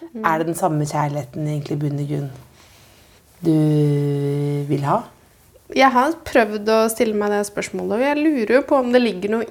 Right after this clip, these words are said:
Speaker 1: i det. Ehm, for jeg har det jo veldig gøy, og så blir man jo sett, og man, i tillegg så blir man jo ofte utfordret, så klart, som er
Speaker 2: Mm.
Speaker 1: noe jeg liker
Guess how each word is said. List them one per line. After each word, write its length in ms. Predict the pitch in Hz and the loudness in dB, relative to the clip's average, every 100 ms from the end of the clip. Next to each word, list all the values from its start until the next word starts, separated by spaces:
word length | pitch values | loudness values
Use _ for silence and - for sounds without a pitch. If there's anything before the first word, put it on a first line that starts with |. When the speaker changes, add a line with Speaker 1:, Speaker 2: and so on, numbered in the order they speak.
| 196 | -8
Speaker 1:
i 220 | 196 185 | -6 -6
det. 220 | 190 233 294 294 294 262 | -2 0 0 0 -2 -2
Ehm, 600 | 254 254 254 254 254 254 262 - _ _ _ _ | 0 0 -2 -2 -2 -4 -8 -14 _ _ _ _
for 140 | 294 | 0
jeg 60 | 294 | 2
har 160 | 247 | 2
det 80 | 220 | 2
jo 60 | 254 | 0
veldig 220 | 277 233 214 | 0 -2 0
gøy, 240 | 226 262 285 | 2 2 2
og 60 | 262 | 2
så 160 | 269 247 | 2 2
blir 300 | 208 202 190 | 2 2 2
man 160 | 196 226 | 0 0
jo 60 | 262 | 0
sett, 340 | 247 220 - | 0 -2 -2
og 80 | 226 | -2
man, 240 | 226 226 226 226 - - _ - | 0 0 0 -2 -10 -20 _ -4
i 80 | 220 | 2
tillegg 340 | 254 214 214 | 4 4 2
så 100 | 233 226 | 0 0
blir 120 | 208 | 0
man 100 | 196 208 | 2 2
jo 80 | 208 | 0
ofte 180 | - 190 | 0 -2
utfordret, 880 | 180 175 180 - 202 190 214 233 240 | 0 -4 -6 -4 -4 -4 -4 -4 -4
så 100 | 233 | -2
klart, 220 | 233 233 | -2 0
som 120 | 247 220 | 0 0
er 140 | 196 | 2
Speaker 2:
Mm. 40 | |
Speaker 1:
noe 100 | 196 | 2
jeg 120 | 196 196 | 2 2
liker 300 | 180 185 | 0 0